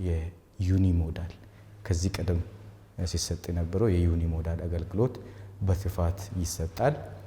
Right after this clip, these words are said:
እ፣ መልቲ ሞዳል ደግሞ በ፣ እ፣ መኪና ጭነቶች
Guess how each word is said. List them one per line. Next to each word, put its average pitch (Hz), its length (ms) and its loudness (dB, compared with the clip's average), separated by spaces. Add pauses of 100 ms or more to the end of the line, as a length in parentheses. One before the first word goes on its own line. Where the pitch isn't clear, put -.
(380)
እ፣ 98 160 2
መልቲ 90 340 4
ሞዳል 85 360 4
ደግሞ 87 300 2
በ፣ 98 120 2 (920)
እ፣ 92 120 0 (400)
መኪና 98 440 6
ጭነቶች 90 440 0